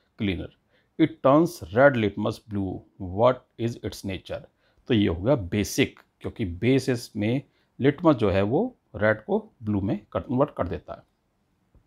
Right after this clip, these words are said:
Mark T if the statement is true and F if it is false।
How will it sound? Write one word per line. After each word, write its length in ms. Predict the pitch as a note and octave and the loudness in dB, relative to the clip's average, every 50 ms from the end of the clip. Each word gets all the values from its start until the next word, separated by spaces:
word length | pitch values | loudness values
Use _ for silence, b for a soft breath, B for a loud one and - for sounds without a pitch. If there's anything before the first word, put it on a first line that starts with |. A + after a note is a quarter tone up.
| _ _ b b b b b b b b b _ - | _ _ b b b b b b b b b _ 0
Mark 360 | B2+ A#2+ B2+ - B2 B2 - - | 4 8 8 8 8 6 2 -2
T 80 | D3+ D#3+ F3 | -2 0 0
if 100 | D#3+ B2 | 0 0
the 100 | C3 D3 | 0 0
statement 500 | C3+ - _ - B2+ A#2 - C#3 C3 A#2+ | -2 -2 _ -4 -4 -4 -2 -2 0 0
is 100 | A#2+ A#2+ | -2 -4
true 240 | - - A2 A2 B2+ - - A#2+ | -6 -6 -4 -4 -4 -4 -6 -4
and 140 | G2+ E3+ G3+ - _ - | -4 -4 -4 -6 _ 2
F 220 | C3+ C#3+ C#3+ - - _ _ _ _ _ _ _ _ _ _ _ - | 2 2 2 2 -18 _ _ _ _ _ _ _ _ _ _ _ -10
if 160 | E3+ - - | -8 -8 -6
it 140 | C3 A#2+ - | -6 -4 -2
is 160 | B2 D3 - - - - _ _ _ _ - - | -4 -4 -4 -6 -20 -20 _ _ _ _ -4 -2
false। 260 | G2+ F2+ F2 - - | -2 -2 -2 -8 -14